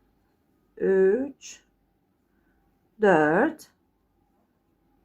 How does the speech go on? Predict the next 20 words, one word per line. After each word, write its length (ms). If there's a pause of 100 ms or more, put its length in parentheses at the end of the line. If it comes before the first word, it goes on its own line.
(140)
Burayı 300
da 100
bu 40
şekilde 500
bitirmiş 480
olduk. 300
Bakın 300
görüntümüz 580
bu 80
şekilde. 920 (1000)
Şimdi 400
ise 240
hanımlar 580
ne 60
yapıyoruz? 1300
Bir, 500 (1700)
iki, 640 (200)
üç 220
zincirle 540
yükseliyoruz. 1200